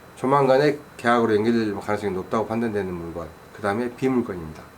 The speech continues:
다음은 C 물건입니다. C 물건은 아직은 계약으로 바로 연결되긴 좀 어렵고 상당 기간이 좀 필요한 매물이라고 봅니다.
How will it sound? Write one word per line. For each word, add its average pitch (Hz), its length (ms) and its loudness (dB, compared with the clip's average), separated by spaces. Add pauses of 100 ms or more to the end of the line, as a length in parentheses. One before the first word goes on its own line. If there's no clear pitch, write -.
(640)
다음은 135 480 4
C - 180 2
물건입니다. 131 540 4 (220)
C - 160 0
물건은 180 500 6 (1400)
아직은 180 480 6
계약으로 135 760 6
바로 110 420 4
연결되긴 110 480 2
좀 95 140 -2
어렵고 107 500 0 (420)
상당 202 480 6
기간이 131 580 4
좀 104 200 -2
필요한 139 420 2
매물이라고 101 480 -2
봅니다. 82 360 -12